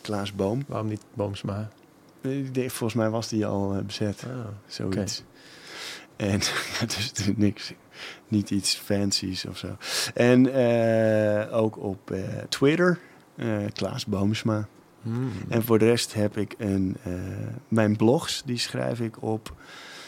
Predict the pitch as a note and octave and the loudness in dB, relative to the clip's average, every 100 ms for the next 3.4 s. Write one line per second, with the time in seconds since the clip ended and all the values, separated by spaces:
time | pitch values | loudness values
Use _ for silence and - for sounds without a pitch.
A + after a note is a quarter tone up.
0 | - - - - - - - - A2+ G2 | -18 -20 -20 -20 -20 -20 -16 0 2 2
1 | G2+ G2 G2 - F#2 - - - - G2+ | 2 2 2 0 -2 -4 -14 -10 2 2
2 | F2+ G2 G#2+ E3 - - E3+ D#3 - C#3+ | 4 4 4 4 -4 -8 -6 -8 -4 -4
3 | C#3+ - C3+ C#3+ | -4 -2 -2 -4